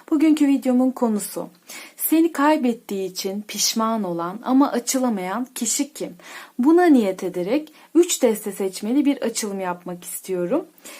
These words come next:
E, burada sizin yoğunlaşarak bir kart seçmeniz çok önemli olacak. Bu tür açılımlarda her zaman seçim hakkınızın olması gerektiğini düşünüyorum.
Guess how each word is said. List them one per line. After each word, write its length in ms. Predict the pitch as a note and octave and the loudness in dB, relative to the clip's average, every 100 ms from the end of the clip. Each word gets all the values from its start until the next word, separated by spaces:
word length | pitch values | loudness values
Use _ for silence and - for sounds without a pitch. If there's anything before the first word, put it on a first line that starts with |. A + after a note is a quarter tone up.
| - - - | -20 -20 -6
E, 220 | A#3+ B3 | -4 -2
burada 320 | C4 F#4 F#4 D#4 | 4 4 4 2
sizin 360 | D4+ C4+ D#4 | 2 4 6
yoğunlaşarak 880 | C4 B3+ C4 C4 B3+ C#4+ G3+ G3+ - | 6 6 4 4 2 0 0 -2 -2
bir 160 | C4 C4 | -2 -2
kart 260 | C4+ C4+ | 0 0
seçmeniz 580 | - G3+ G3 F#3+ A3 D4+ | 0 -4 -4 -4 -2 0
çok 220 | C#4 B3+ | 0 0
önemli 380 | G3+ F#3 F3+ F3+ | 0 -2 -2 -4
olacak. 520 | F3+ F3 F3 A3+ D4+ A#3+ | -4 -4 -2 -2 -4 0
Bu 220 | D4+ E4+ | 2 2
tür 220 | E4 - | 0 0
açılımlarda 840 | B3 B3 A#3 G#3+ G#3 F#3 F3+ G#3 | -2 0 -2 0 0 0 0 -2
her 220 | B3 C#4 | 0 2
zaman 340 | C#4+ A3 G#3+ B3+ | 2 -2 -2 0
seçim 380 | B3+ B3 A#3+ A3+ | 0 -2 0 0
hakkınızın 480 | G3+ - F#3+ C4 | 0 -6 -2 0
olması 380 | A#3+ A3 G#3+ G#3 | 2 2 -2 -4
gerektiğini 480 | G3 F3+ F3 F#3 F3+ | -4 -4 -6 -6 -6
düşünüyorum. 640 | F3 - F3+ F3+ F3+ F4 | -6 -6 -6 -4 -2 -4